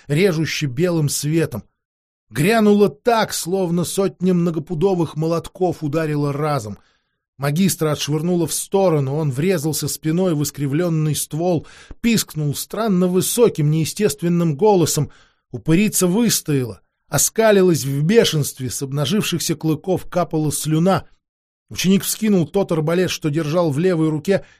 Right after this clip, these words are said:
и выстрелил вторично, вновь толстым тупоносым дротиком, разорвавшимся в нескольких шагах от вампира. Вспышка, столь яркая, что, казалось, множество солнц вспыхнули одновременно.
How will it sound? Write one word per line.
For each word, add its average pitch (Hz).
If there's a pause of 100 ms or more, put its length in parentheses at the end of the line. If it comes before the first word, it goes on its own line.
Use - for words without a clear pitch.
(140)
и 185
выстрелил 175
вторично, 185 (280)
вновь 190
толстым 180
тупоносым 175
дротиком, 170
разорвавшимся 151
в 127
нескольких 151
шагах 139
от 110
вампира. 127 (760)
Вспышка, -
столь 170
яркая, 156
что, -
казалось, 170
множество 170
солнц 208
вспыхнули 170
одновременно. 151